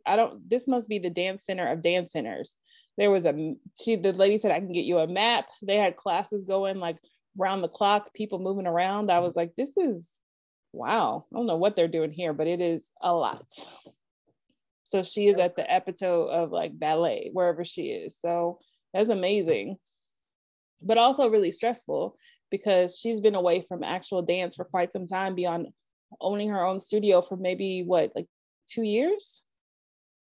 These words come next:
Speaker 2: Yeah, it was short.
Speaker 1: So that's a sharp turn to all of a sudden be around people whose lives have probably been about dance, you know, for twenty, thirty years,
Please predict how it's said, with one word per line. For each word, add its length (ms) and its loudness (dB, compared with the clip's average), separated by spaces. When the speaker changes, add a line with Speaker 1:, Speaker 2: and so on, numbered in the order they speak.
Speaker 2:
Yeah, 160 -4
it 60 -6
was 120 -8
short. 400 -8
Speaker 1:
So 160 2
that's 300 4
a 100 6
sharp 600 0
turn 580 -2
to 80 -4
all 220 6
of 80 4
a 40 -2
sudden 280 -2
be 160 -2
around 220 0
people 260 -6
whose 180 -4
lives 260 4
have 160 -4
probably 280 0
been 280 -2
about 300 -2
dance, 500 -4
you 120 2
know, 180 6
for 120 -4
twenty, 300 -6
thirty 260 0
years, 600 0